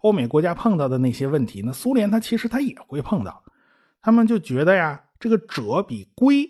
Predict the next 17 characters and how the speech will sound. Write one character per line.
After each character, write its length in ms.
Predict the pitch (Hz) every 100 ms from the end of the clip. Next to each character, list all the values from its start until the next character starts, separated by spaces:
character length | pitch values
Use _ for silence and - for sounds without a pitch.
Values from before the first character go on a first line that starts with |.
| _
好 320 | - - 101
用， 240 | 147 165 _
特 160 | - 220
别 120 | 165
是 380 | 165 170 - _ -
锗 200 | 147 -
晶 200 | 233 226
体 100 | 233
管 180 | 170
的 80 | 104
高 240 | - 254 254
频 240 | - 123
性 220 | - 131
能 140 | 95 110
会 160 | 127
很 160 | 107 120
好， 260 | - -